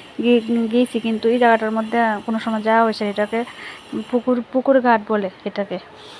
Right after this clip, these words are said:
উম, এটা ছটার মধ্যে বন্ধ করে দেয়। আমরা প্রায় বারোটা বাজে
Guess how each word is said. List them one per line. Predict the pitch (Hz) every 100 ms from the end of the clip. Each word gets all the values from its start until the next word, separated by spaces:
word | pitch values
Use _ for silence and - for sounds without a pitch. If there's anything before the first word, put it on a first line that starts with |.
| - -
উম, | 214
এটা | 214 240
ছটার | - 247 247 240 240 247 247
মধ্যে | 247 240 226 240 240 226
বন্ধ | 226 220
করে | 226 233 233
দেয়। | 226 247 262
আমরা | 220 208 214
প্রায় | - 220 214 214 208 214 214 214 214 220 269
বারোটা | 226 208 208 214
বাজে | 208 208 202